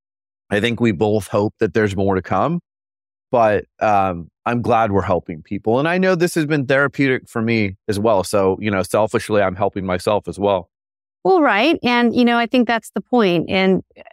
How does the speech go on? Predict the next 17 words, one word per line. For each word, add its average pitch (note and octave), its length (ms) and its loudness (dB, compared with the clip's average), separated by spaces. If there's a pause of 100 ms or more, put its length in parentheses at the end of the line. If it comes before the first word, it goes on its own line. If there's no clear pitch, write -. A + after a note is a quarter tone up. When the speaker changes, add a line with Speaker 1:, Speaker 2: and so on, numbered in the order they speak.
(100)
Speaker 2:
by G3 320 -2
the F#3 80 -2
title G3 400 0
of F#3 100 2
our G3 100 0
podcast, F3+ 600 -4
Finding F#3 260 2
Yourself F3+ 460 0
Single, F3+ 640 0 (640)
really, A3 440 4
really G3+ 420 2
s-, - 200 -8
learning G3 800 -2
and F#3+ 120 -2
hope G3+ 240 0
we're G3 100 0
em-, F3+ 120 2